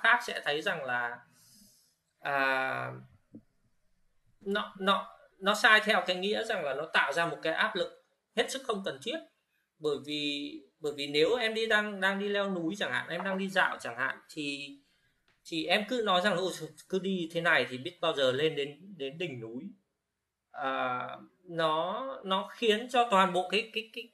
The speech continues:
cái việc mà em ngắm hoa, ngắm cỏ, chơi đùa hoa bắt bướm hoặc là, hoặc là, hoặc là để ý đến những cái thứ xung quanh của em nó không, nó không có nữa.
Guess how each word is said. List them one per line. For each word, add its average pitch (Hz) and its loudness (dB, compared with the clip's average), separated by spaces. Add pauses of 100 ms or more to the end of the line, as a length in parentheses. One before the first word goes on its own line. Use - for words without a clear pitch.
(280)
cái 247 -2
việc 190 2
mà 170 -6
em 190 -4
ngắm 180 2
hoa, 208 2
ngắm 185 -4 (100)
cỏ, 139 4
chơi 202 -2 (560)
đùa 175 -2
hoa 190 2
bắt 220 0 (120)
bướm 175 0
hoặc 208 -4
là, 139 2
hoặc 143 -6
là, 143 0
hoặc 139 -6
là 135 -2
để 135 -2
ý 131 -4
đến 180 -8
những 196 -8
cái 196 -8
thứ 175 -6
xung 196 -8
quanh 185 -2
của 135 -8
em 156 -4
nó 202 -12
không, 220 -12
nó 226 -8
không 233 -10
có 165 2
nữa. 254 -4